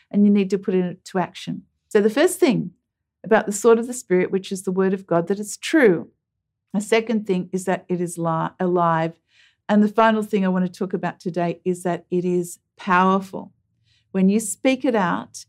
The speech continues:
it is powerful. That's why I love it, and I'm missing it at the moment, but very soon we'll have it again when we gather together as fellow believers and we declare the truth of the word of God in praise and worship. It is powerful.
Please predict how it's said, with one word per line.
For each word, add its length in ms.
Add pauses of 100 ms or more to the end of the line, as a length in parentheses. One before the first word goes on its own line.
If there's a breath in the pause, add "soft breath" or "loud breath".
it 100
is 160
powerful. 680 (200)
That's 120
why 260
I 120
love 360
it, 180
and 140
I'm 240
missing 320
it 80
at 120
the 60
moment, 380
but 160
very 160
soon 320
we'll 120
have 180
it 80
again 280
when 140
we 80
gather 400
together 680 (520 soft breath)
as 160
fellow 320
believers 720
and 200
we 100
declare 460
the 100
truth 320
of 140
the 60
word 200
of 140
God 200
in 120
praise 340
and 100
worship. 380 (100)
It 140
is 180
powerful. 640